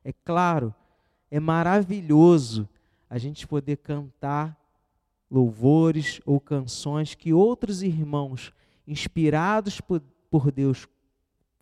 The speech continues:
fizeram, mas também é muito importante que cada um de nós louve ao Senhor com nossas palavras, com suas próprias palavras, falando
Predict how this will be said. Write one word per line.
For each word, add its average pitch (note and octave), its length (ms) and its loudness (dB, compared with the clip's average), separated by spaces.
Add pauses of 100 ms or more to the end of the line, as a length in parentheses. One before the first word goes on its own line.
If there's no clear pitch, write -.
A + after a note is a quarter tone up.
(360)
fizeram, C3 640 -4 (600)
mas D#3 220 -4
também D#3+ 460 -4 (160)
é E3 100 0
muito E3+ 520 -6
importante D#3+ 720 -6
que - 140 -16 (220)
cada A3+ 500 -8
um F#3+ 200 -10
de E3+ 140 -10
nós B2+ 540 -8 (460)
louve G3+ 560 8
ao G3+ 140 2
Senhor E3 680 -4 (880)
com C#3+ 140 -16
nossas C#3+ 540 -6
palavras, A#2 840 -10 (200)
com B2+ 100 -10
suas D#3 340 0
próprias F3 600 0
palavras, C3 580 -6
falando E3+ 960 2